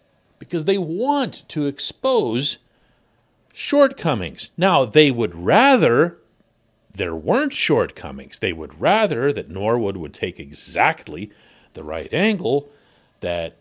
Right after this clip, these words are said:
Terrell Edmunds wouldn't have over-pursued, as at least I thought he did,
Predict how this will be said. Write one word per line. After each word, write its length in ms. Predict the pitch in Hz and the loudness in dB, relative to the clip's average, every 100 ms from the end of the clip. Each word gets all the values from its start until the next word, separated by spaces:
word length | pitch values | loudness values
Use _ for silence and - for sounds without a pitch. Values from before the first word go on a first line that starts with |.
| _ _ _ _ _ _ _ _ _ _ _ _ _ | _ _ _ _ _ _ _ _ _ _ _ _ _
Terrell 460 | - 95 113 98 107 | -14 -2 0 2 2
Edmunds 380 | 156 135 107 87 | 2 -2 -8 -6
wouldn't 360 | 92 110 98 | -6 -6 -6
have 160 | 92 - | -8 -4
over-pursued, 1160 | 107 107 95 - - - - 185 226 101 117 120 _ _ | 0 0 -2 -6 -8 -6 -2 4 4 2 -2 -8 _ _
as 200 | 82 76 | -16 -14
at 140 | 87 | -8
least 260 | 101 147 - | -4 -4 -2
I 180 | 92 139 | 0 0
thought 300 | - 87 82 | -2 -4 -4
he 120 | 80 | -8
did, 420 | 69 76 139 139 | -6 0 0 0